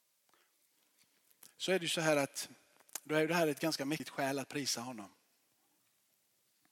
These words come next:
Det är ett mäktigt skäl att prisa honom för att han dog också.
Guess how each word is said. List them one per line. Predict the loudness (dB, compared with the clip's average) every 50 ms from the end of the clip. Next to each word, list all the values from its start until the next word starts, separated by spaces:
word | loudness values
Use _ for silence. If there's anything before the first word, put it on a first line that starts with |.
| _ _ -16 -14 -10
Det | -8
är | -4
ett | 0
mäktigt | 0 0 0 0 -6 -6 -2
skäl | -2 0 0
att | 0
prisa | 0 0 0 0 0 0
honom | -2 -2 -2
för | -2 -2 -2
att | 0
han | -2 -4
dog | -4 -6 -8 -8
också. | -10 -12 -8 -8 -8 -8 -8